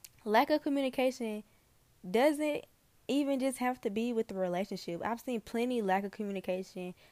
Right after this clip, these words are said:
happen with friends. Like, seriously, I've seen a lot of lack of communication happen with friends. I've seen friendships that's been going on since middle school or high school become ended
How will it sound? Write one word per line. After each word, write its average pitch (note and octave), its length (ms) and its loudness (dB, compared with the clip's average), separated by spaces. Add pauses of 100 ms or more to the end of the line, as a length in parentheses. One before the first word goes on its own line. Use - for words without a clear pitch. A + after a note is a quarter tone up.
happen F3+ 360 -4
with F3 120 -6
friends. F3 480 -8 (920)
Like, F3+ 440 2 (100)
seriously, F#3 720 0
I've F3+ 220 0
seen F#3 420 -4
a E3+ 180 -2
lot E3+ 440 4
of F3 120 -4
lack F3+ 220 0
of F3 100 -6
communication G3 640 -6
happen E3+ 180 -6
with E3+ 140 -8
friends. F3 260 -10 (240)
I've B3 140 0
seen B3 160 -4
friendships C4 580 -4
that's - 520 -4
been F#3 160 0
going F#3 280 -2
on F3+ 220 -6
since F3 240 -8 (180)
middle F#3+ 380 -2
school E3+ 560 -10 (380)
or F3 100 -2
high F#3 220 -2
school F3 340 -10
become D4+ 380 -2 (100)
ended A3+ 480 -2